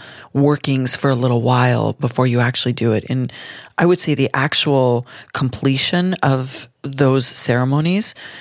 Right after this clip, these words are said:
is a very small fraction of what goes into it.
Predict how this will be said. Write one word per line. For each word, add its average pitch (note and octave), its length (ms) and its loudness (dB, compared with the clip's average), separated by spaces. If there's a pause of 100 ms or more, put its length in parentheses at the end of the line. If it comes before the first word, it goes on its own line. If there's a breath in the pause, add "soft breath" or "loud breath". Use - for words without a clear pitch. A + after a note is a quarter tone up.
(220 loud breath)
is C#3+ 320 4
a C3+ 40 2
very C#3 300 2
small C3 400 2
fraction A#2+ 680 -2 (400 loud breath)
of B2+ 120 0
what B2+ 220 0
goes B2+ 240 0
into A#2+ 320 -2
it. - 180 -4